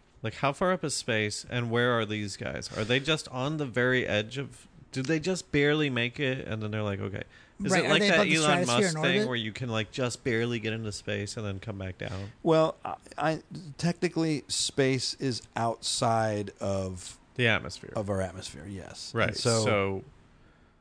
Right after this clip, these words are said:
Speaker 3: but what's weird is that, like, wha-, the, the, the, the area just above our atmosphere, too, is still within our magnetic field,
Speaker 1: Well, there's,
Speaker 3: but
Speaker 1: like, the stratosphere, and I don't know any of those things.
Speaker 2: Uh, exosphere, I think, is the, uh,
Speaker 3: I used to. Damn it.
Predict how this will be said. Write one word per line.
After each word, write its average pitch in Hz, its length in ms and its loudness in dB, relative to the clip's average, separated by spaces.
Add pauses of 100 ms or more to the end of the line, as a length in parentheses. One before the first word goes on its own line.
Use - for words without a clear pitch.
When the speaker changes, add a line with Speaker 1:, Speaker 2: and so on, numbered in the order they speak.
(1120)
Speaker 3:
but 170 180 4
what's 170 180 4
weird 185 280 4
is 127 100 2
that, 143 120 4
like, 143 160 2
wha-, 151 200 0
the, 139 280 0
the, 127 240 -2
the, 127 360 -2
the 123 260 -2
area 147 380 2
just 110 520 2
above 139 360 4
our 117 100 4
atmosphere, 104 560 -2
too, 196 360 0
is 92 120 0
still 120 380 2
within 113 260 0
our 104 100 0
magnetic 98 520 -2
field, 110 420 -4
Speaker 1:
Well, 143 80 2
there's, 151 160 2
Speaker 3:
but 170 60 2
Speaker 1:
like, 151 100 0
the 160 100 -2
stratosphere, 139 720 0
and 120 80 0
I 117 140 2
don't 160 140 2
know 143 160 0
any 123 260 0
of 101 120 -2
those 87 260 -4
things. - 500 -12 (800)
Speaker 2:
Uh, 180 200 2
exosphere, 175 720 0
I 151 60 -2
think, 143 180 -6
is 135 200 -4
the, 131 280 -4
uh, 123 320 -4
Speaker 3:
I 104 60 -2
used 92 360 -2
to. 85 280 -4
Damn 87 240 -4
it. 87 100 -8